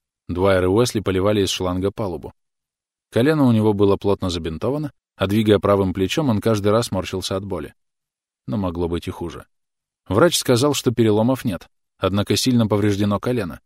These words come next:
и, возможно, порваны связки. Кейт уже копошилась в камбузе, готовя завтрак. И Томас лежал один, вспоминая, сколько раз просыпался он вот так от боли. Опираясь на здоровую руку, Том слез с койки и встал на одной ноге перед маленьким зеркалом.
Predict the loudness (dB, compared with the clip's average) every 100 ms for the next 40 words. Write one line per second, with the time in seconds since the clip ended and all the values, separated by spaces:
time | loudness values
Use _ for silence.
0 | _ _ _ 2 4 4 4 2 0 0
1 | -2 0 -2 -4 -6 -6 -10 -14 _ _
2 | _ _ _ _ _ _ -4 -2 0 0
3 | 0 0 -2 0 0 0 -2 -2 0 2
4 | 2 0 0 -2 -2 -4 -6 -12 -16 _
5 | _ _ _ _ -6 -2 -2 -2 -4 -2
6 | -2 -2 -2 -2 -4 -4 -2 -2 -4 -2
7 | -4 0 -2 -2 -4 -4 -4 -2 -2 -2
8 | -2 -2 -4 -6 _ -8 -8 -8 -8 -8
9 | -8 -10 -18 _ _ _ _ _ _ _
10 | -4 0 2 0 -2 -6 -2 0 0 -2
11 | -4 -4 -10 -14 _ _ -2 -2 0 -4
12 | -6 -6 -2 0 0 -2 -2 2 2 4
13 | 2 2 0 0 0 0 -2 -2 -2 -4
14 | -4 -4 -4 -6 -6 -12 -14